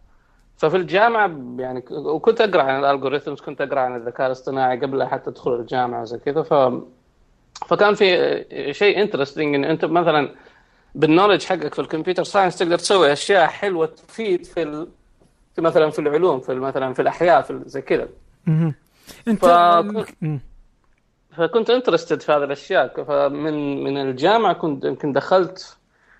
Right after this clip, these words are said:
Speaker 1: اشتغلت في، طبعًا ما، ما نشرت ولا شيء في فترة دراسة الجامعة الملك عبد العزيز، لكن يمكن بس مشروع تخرجي هو اللي انقبل في مؤتمر، لكن، آه، اشتغلت في ال
Speaker 2: علوم
Speaker 1: Natural
Speaker 2: حاسب؟
Speaker 1: Language Processing. إيه، علوم حاسب.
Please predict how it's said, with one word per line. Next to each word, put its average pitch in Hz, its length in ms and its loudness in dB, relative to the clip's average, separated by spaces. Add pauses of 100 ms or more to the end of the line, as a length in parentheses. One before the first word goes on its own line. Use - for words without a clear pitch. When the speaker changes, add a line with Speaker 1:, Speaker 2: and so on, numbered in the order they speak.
(120)
Speaker 1:
اشتغلت 160 460 0
في، 127 680 0
طبعًا 151 240 0
ما، 170 160 4
ما 175 160 4
نشرت 165 400 -2
ولا 143 180 -2
شيء 156 220 -6
في 135 140 -16
فترة 127 640 -6
دراسة 123 400 -6
الجامعة 123 300 -4
الملك 123 220 -8
عبد 120 140 -4
العزيز، 123 380 -4
لكن 131 500 0 (260)
يمكن 165 180 2
بس 165 180 2
مشروع 151 340 2 (160)
تخرجي 135 380 0
هو 127 140 0
اللي 120 120 -2
انقبل 120 280 -2
في 127 100 -14
مؤتمر، 127 460 -8
لكن، 127 460 -4
آه، 123 340 -6 (600)
اشتغلت 156 400 4
في - 120 0
ال 123 360 -4
Speaker 2:
علوم 170 240 4
Speaker 1:
Natural 143 40 -4
Speaker 2:
حاسب؟ 180 320 0
Speaker 1:
Language 131 520 -6
Processing. - 440 -10
إيه، 160 160 6
علوم 139 240 0 (140)
حاسب. 123 240 -12